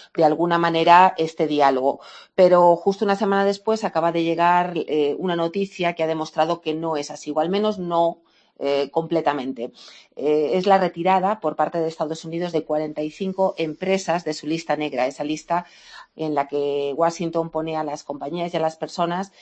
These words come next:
que ellos consideran que están vinculados, pues bien con el crimen organizado o con el terrorismo.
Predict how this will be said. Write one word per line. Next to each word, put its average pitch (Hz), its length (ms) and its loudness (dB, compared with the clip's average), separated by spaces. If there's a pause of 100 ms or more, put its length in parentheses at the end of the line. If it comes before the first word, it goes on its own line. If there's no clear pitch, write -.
(260)
que 143 420 0
ellos 175 260 -2
consideran 151 680 -4
que - 60 -12
están 147 300 -4
vinculados, 147 640 -4
pues 135 200 -12
bien 143 140 -8
con 147 140 -4
el 139 80 -8
crimen 156 260 -6
organizado 147 640 0
o 165 80 2
con 147 160 -4
el 135 120 -10
terrorismo. 143 560 -6